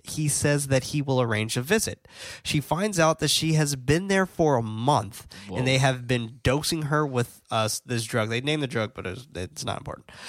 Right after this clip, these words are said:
Speaker 1: Doctor Burke tells her that she has been convicted of first-degree murder.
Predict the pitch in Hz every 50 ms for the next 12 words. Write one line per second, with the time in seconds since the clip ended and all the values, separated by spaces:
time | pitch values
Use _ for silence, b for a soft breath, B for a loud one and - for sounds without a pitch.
0 | B B B - 165 208 - - 214 170 135 135 175 190 175 - 139 - 156 160
1 | 151 151 147 165 156 151 143 139 135 - - - - 165 151 147 139 147 147 156
2 | 151 147 151 143 139 131 131 - - 135 120 113 120 143 143 - 185 170 - 120
3 | 123 - - 131 135 151 - - 180 175 196 208 208 175 117 104 101 101 151